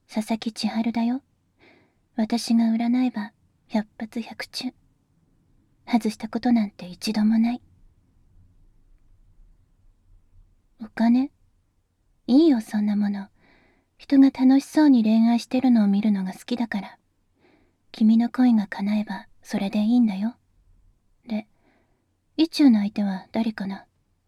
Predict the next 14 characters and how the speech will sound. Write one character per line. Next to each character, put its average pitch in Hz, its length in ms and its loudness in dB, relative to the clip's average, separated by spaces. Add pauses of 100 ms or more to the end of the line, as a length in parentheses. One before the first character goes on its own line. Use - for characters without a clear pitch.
(1400)
い 190 180 -6
な 202 200 -2
い？ 302 160 -2 (1300)
あ 226 300 2
あ、 - 20 -16
そ - 240 0
う 349 40 4
な 285 140 4
の。 190 120 2
っ - 40 -16 (560)
て 262 100 -6
こ 277 140 -2
と 269 140 0
は、 220 180 0